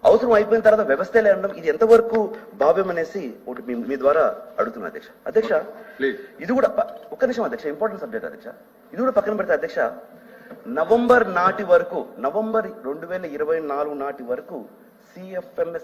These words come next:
Speaker 1: ఐడీస్, వాలంటీర్ వ్యవస్థ సంబంధించిన వాలం-, ప్రతి ఒక్క వాలంటీర్కు సిఎఫ్ఎంఎస్ ఐడీస్ ఉన్నాయి, అధ్యక్ష. వ్యవస్థ లేకపోతే అప్పుడే తీసేయచ్చు కదా, అధ్యక్ష. ఇది ఎందుకు పెట్టుకోవాల్సి వచ్చింది, అధ్యక్ష?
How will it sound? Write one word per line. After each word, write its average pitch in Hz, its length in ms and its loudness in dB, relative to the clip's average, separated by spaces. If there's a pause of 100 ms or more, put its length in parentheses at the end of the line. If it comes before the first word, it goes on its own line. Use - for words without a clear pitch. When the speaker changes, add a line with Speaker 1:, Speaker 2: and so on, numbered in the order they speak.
Speaker 1:
ఐడీస్, 139 380 -8 (560)
వాలంటీర్ 165 360 4
వ్యవస్థ 135 240 -4
సంబంధించిన 127 360 -10
వాలం-, 120 200 0
ప్రతి 139 260 -10
ఒక్క 120 140 -12 (140)
వాలంటీర్కు 151 560 -8 (380)
సిఎఫ్ఎంఎస్ 175 420 -8 (100)
ఐడీస్ 160 300 -6 (140)
ఉన్నాయి, 127 220 -8
అధ్యక్ష. - 220 -16 (420)
వ్యవస్థ - 240 -4
లేకపోతే 202 260 -2
అప్పుడే 170 180 -4
తీసేయచ్చు 196 320 -10
కదా, 185 120 -2
అధ్యక్ష. 175 260 -6
ఇది - 580 -14
ఎందుకు 180 160 -4
పెట్టుకోవాల్సి 202 360 -4
వచ్చింది, 180 200 -12
అధ్యక్ష? 175 200 -14